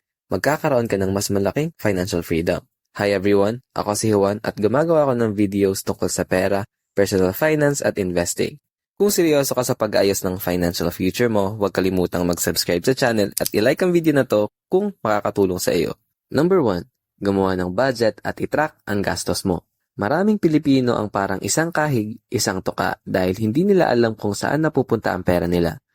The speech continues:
Ang simpleng budgeting ay makakatulong para mas ma-manage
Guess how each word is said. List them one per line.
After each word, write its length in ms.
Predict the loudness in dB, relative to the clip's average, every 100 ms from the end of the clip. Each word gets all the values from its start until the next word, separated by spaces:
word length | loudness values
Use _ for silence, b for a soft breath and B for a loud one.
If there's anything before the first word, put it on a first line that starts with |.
| _ -4
Ang 80 | 0
simpleng 400 | 2 2 2 2
budgeting 480 | 2 2 2 2
ay 80 | 2
makakatulong 800 | 0 0 -2 -2 2 2 2 0
para 240 | -2 -2 -4
mas 160 | -4
ma-manage 480 | -2 0 0 0 0